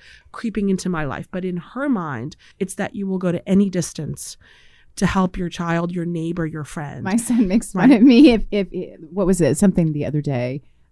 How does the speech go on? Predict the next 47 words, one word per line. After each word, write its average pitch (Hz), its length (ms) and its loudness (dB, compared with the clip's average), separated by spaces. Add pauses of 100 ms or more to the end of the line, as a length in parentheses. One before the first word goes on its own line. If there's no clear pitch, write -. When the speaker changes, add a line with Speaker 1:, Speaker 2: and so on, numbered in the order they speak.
Speaker 2:
Um, 135 300 0
and 151 100 0
he 165 140 2
said, 151 260 -8
"Oh, 277 160 0
I 185 120 2
like 233 260 -2
that, 165 160 -2
Mom." 147 320 0
And 156 220 -4
I 165 80 -10
go, 147 260 -12
"Oh." 294 160 -8
And 180 180 4
usually 220 800 4
if - 140 -2
he 247 80 6
said, 214 300 4
"Oh, 262 100 8
I 196 80 8
like 202 240 4
that," 190 60 2
I - 20 4
would 185 80 2
say, 185 140 -2
"Oh, - 160 8
here, 392 160 8
do 254 120 6
you 294 140 8
want 196 300 6
it?" 330 160 6
I 220 100 6
mean, 226 120 10
Speaker 1:
Right. - 0 -
Speaker 2:
you 233 140 8
know, 196 120 4
I'll 208 180 0
just 226 200 2
take 302 140 2
my 233 120 6
shirt 240 260 2
off 233 160 6
and 220 100 6
give 202 120 2
it 208 100 0
to 226 80 -6
you. 202 100 -4